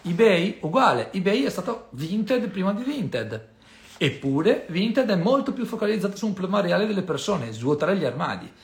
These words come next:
perché dopo la pandemia la gente si è trovata le case piene di cose che non gli servono a niente. E venderle su eBay è un po' vecchio, è inefficiente.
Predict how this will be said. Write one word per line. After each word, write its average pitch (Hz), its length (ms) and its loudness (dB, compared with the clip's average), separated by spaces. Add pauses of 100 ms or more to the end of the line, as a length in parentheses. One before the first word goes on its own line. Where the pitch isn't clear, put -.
(200)
perché 139 300 0
dopo 185 340 6
la 110 120 -4
pandemia 113 760 -6 (200)
la 269 120 0
gente 202 220 2
si 269 80 -2
è - 40 -2
trovata 135 300 -2
le 165 120 -2
case 110 340 -2
piene 139 240 -4
di 233 100 -6
cose 254 300 -2
che 262 80 -2
non 277 100 -4
gli 240 80 -4
servono 220 300 -2
a 240 40 -2
niente. 226 500 -8 (580)
E 202 280 -2 (280)
venderle 180 420 0
su - 140 -4
eBay 135 500 -2
è 240 80 -6
un 277 120 -6
po' 262 140 -2
vecchio, 247 480 -4 (300)
è 190 80 2
inefficiente. 226 1000 0